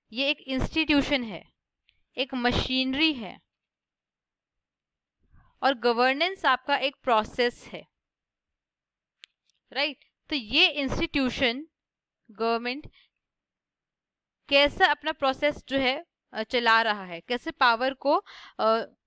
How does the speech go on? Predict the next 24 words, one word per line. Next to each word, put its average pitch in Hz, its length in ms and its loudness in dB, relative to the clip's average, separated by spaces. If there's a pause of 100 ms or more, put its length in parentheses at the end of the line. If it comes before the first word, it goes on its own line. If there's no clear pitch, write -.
(920)
एक्सरसाइज 285 560 -2
कर 233 180 0
रहा 214 180 0
है, 220 260 -8 (280)
that 240 320 2
will 302 180 -4
be 277 180 -6 (100)
called 247 280 4 (340)
governance। 175 840 -8 (920)
Clear? 320 380 -4
तो 349 60 -6
this 269 260 -8
is 370 140 -6
governance। 240 600 -6 (260)
Now 302 500 4
the 320 100 4 (140)
term 320 220 6 (100)
governance 262 840 4 (120)
can 262 220 2
be 262 260 4
used 277 260 4
in 285 60 2
various 226 560 2
aspects। - 840 -8